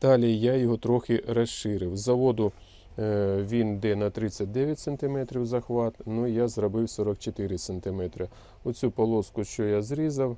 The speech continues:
я її вставив з однієї сторони і з другої сторони ножа. І нож став у мене захват тепер сорок чотири сантиметри. Навіщо я це зробив? Буває такі сорти картоплі, е,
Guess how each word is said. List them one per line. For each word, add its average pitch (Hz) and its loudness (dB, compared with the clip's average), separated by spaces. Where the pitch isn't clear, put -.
я 113 0
її 107 0
вставив 98 0
з 101 -12
однієї 131 0
сторони 131 -4
і 127 0
з 107 -6
другої 104 0
сторони 98 -4
ножа. 113 -2
І 147 0
нож 127 -2
став 113 2
у 110 4
мене 107 0
захват 101 0
тепер 110 0
сорок 110 -2
чотири 104 -4
сантиметри. 98 -4
Навіщо 117 2
я 113 2
це 135 -2
зробив? 147 2
Буває 113 6
такі 110 -2
сорти 117 0
картоплі, 143 0
е, 101 2